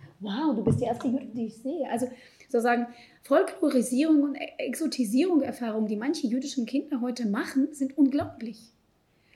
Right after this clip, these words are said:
Und gerade im Geschichtsunterricht, und wir haben in dieser Beratungsstelle eben ganz viele Berichte aus erster Hand,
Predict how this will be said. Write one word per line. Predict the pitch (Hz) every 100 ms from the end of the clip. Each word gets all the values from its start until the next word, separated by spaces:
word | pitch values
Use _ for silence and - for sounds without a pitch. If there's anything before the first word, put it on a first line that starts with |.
| - _ _ _ -
Und | 247
gerade | 220 233 320
im | 381 269
Geschichtsunterricht, | 269 - 339 - 330 294 262 262 285 -
und | 226
wir | 226
haben | 226
in | 247
dieser | 226 220
Beratungsstelle | 208 190 254 277 - - 262
eben | 262 262 240 240
ganz | 247 330 -
viele | 285
Berichte | 220 226 269 - -
aus | 247
erster | - 254 - 254 208
Hand, | 339 240 -